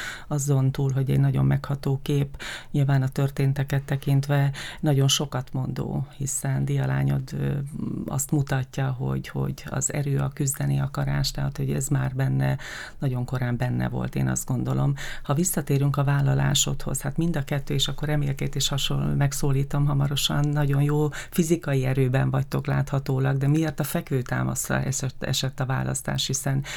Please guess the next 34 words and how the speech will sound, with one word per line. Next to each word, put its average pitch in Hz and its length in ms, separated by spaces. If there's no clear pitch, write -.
sok-sok 151 380
minden 143 280
egyebet 131 440
is - 140
lehetett 139 400
volna 139 260
csinálni, 135 520
és 156 160
akkor, 143 220
ha 143 100
már 143 200
itt 165 180
tartunk, 139 640
ö, 139 180
ugye 139 240
szombaton, 139 520
december 131 440
harmadikán 131 640
a 131 60
D 127 80
V 131 180
T 135 180
K 135 140
stadion 131 420
előtti 131 400
téren 139 340
az 127 120
utolsó 135 420
százat 127 520
fogod 131 300
megcsinálni, 135 640
ide 139 160
hívtok, 127 500
ö, 131 140